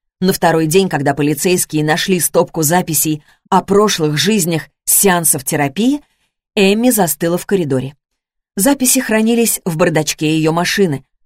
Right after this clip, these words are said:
Полицейские опустили крохотные кассеты в мешок, запечатали его и унесли. Она запаниковала, вспомнив истории и признания на этих лентах, и как можно извратить их содержимое и использовать против неё.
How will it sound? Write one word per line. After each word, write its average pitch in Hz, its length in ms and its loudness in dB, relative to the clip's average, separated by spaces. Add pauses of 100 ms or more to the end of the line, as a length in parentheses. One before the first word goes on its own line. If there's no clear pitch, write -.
(160)
Полицейские 170 720 0
опустили 160 500 -4
крохотные 151 560 -2
кассеты 151 540 -2
в 147 80 -4
мешок, 156 400 -4 (320)
запечатали 175 680 -2
его 196 300 2 (240)
и - 80 -2
унесли. 165 540 -4 (320)
Она 160 340 0
запаниковала, 175 960 0 (220)
вспомнив 175 560 0
истории 170 500 0
и 240 180 -4
признания 170 640 0
на 143 180 0
этих 190 220 -4
лентах, 220 400 0 (360)
и 240 140 0
как 202 260 -2
можно 185 320 2
извратить 180 680 -2
их - 120 -6
содержимое 156 720 -2 (240)
и 196 140 -2
использовать 156 560 -2
против 151 360 -2
неё. 185 320 0